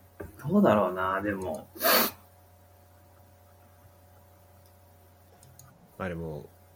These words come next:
Speaker 1: うん。
Speaker 2: そう、そうなの。その結婚式の場で、俺もスピーチとかやったことないから、
Speaker 1: うん。
Speaker 2: どういう話を持ってくるんだろうっていうのは、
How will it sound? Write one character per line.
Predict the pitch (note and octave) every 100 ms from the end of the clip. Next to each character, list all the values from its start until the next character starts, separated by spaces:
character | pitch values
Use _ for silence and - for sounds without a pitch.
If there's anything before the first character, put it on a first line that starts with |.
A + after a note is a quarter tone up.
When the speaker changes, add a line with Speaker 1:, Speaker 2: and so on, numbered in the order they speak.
| - - - - -
Speaker 1:
う | F#2
ん。 | D#2 C#2+ - - - - - - - - - - - - - - - - - - - - - - - -
Speaker 2:
そ | A2
う、 |
そ | -
う | D3
な |
の。 | G2+
そ | G#2+
の |
結 | G#2 E3 - -
婚 | - F#4+
式 | - -
の | A2+
場 | G2+ G2+
で、 | G2 F#2+ E2 - - - - - - - - - - - - - - - - -
俺 | F#3+
も | G#3+
ス | G#3+ -
ピ | A#3+
ー | G#3
チ |
と | -
か | -
や | G2+
っ | - -
た | D#3+
こ | E3+
と | D3
な | G2+
い | G2
か | -
ら、 | F2 - C3+ C3 - - - - - - - _
Speaker 1:
う | A2+
ん。 | G2+ F2+ E2+ E2
Speaker 2:
ど | E3+
う | A3
い | G#3+
う | G#3
話 | G#3+ G#3 G#3
を | F#3+
持 | C3+ A#2+
っ |
て | - - A#2+
く | - C3+
る | A#2+
ん | A2
だ | G2 G2
ろ | G2+
う | G2
っ |
て | - G2
い |
う | F2+
の |
は、 | D#2 D2